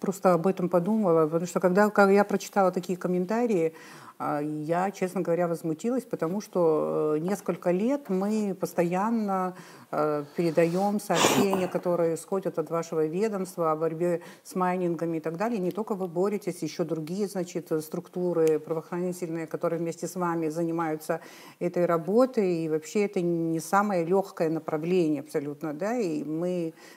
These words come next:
понимаем, в какую сложную ситуацию страна оказывается очень часто, да, вот, э, из-за электропотребления незаконного, да, э, прямо взлетают, скажем так, вот, да, вот показатели, и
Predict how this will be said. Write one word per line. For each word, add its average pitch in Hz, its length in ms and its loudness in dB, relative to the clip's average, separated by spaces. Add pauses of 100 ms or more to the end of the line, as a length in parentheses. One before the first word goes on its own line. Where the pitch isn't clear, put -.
(140)
понимаем, 180 420 -2
в 151 40 -14
какую 160 300 -2
сложную 160 500 -2
ситуацию 165 640 -2
страна 160 360 -2
оказывается 151 580 -4
очень 156 260 -6
часто, - 460 -2 (120)
да, 208 180 0
вот, 180 280 -4
э, 156 240 2 (360)
из-за 165 880 0
электропотребления 165 960 -2
незаконного, 156 920 0
да, 175 280 -4
э, 151 380 -4
прямо 180 320 2
взлетают, 160 840 -2
скажем 151 400 -6
так, 151 260 -8
вот, 160 120 -8
да, 208 100 -2
вот 226 200 -6
показатели, 165 800 0
и 151 560 -2